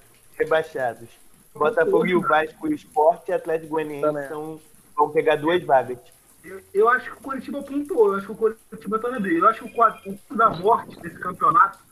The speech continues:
Speaker 3: a parte mais emocionante desse campeonato vai ser Sport, Vasco, Botafogo e Coritiba. São esses o-, o-, os jogos
Speaker 2: Sim.
Speaker 3: classe A do campeonato.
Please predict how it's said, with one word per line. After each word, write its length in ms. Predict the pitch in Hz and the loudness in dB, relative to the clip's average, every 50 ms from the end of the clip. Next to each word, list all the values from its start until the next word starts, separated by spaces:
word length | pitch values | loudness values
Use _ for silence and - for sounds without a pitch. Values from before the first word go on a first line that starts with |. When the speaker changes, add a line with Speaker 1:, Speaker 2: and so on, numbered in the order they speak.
| _ _ _ - | _ _ _ -8
Speaker 3:
a 80 | - - | -8 -4
parte 280 | - - 156 - - 185 | -2 -2 -2 -2 -4 -2
mais 220 | 185 214 226 214 | -2 -2 -2 -2
emocionante 540 | 226 214 202 208 214 - 208 190 202 196 196 | -6 -6 -4 -6 -6 -6 -6 -6 -6 -6 -4
desse 200 | 202 196 190 - | -6 -8 -6 -6
campeonato 460 | 196 185 156 - 170 170 170 - 170 | -10 -10 -4 0 0 0 0 0 -6
vai 140 | 180 180 - | -10 -10 -8
ser 280 | - - 143 - - - - _ _ _ _ | -6 -6 -6 -6 -6 -12 -20 _ _ _ _
Sport, 580 | - - - - 151 160 185 208 214 208 - - | -20 -20 -14 -6 0 2 2 2 2 0 -8 -8
Vasco, 360 | 151 151 165 156 - - - | 0 4 4 4 2 0 -6
Botafogo 400 | 175 175 - 175 - - 180 160 | -8 -6 -6 -8 -10 -10 -10 -8
e 40 | - | -6
Coritiba. 560 | 196 180 170 151 - - 156 143 - - - - | -6 -6 -6 -8 -8 -6 -6 -6 -6 -10 -16 -12
São 180 | - 156 160 156 - | -10 -10 -10 -4 0
esses 360 | 190 - 320 294 - 311 277 | 2 2 2 0 -4 -8 -8
o-, 220 | 240 247 247 - - | -8 -8 -14 -16 -16
o-, 180 | 220 226 220 - | -16 -18 -16 -10
os 180 | 214 208 185 147 | -6 -4 -2 0
jogos 300 | 151 170 202 202 196 156 | 2 2 2 2 2 0
Speaker 2:
Sim. 140 | 147 139 139 - - - - - - _ - - - | -2 -2 -6 -12 -20 -20 -20 -20 -20 _ -20 -10 -6
Speaker 3:
classe 360 | - - - - - - - | 2 2 2 2 2 -2 -2
A 160 | - 135 143 | 0 0 0
do 100 | 147 139 | 0 -2
campeonato. 460 | - - 143 - - - - - - | -8 -10 -14 -10 -6 -6 -6 -6 -6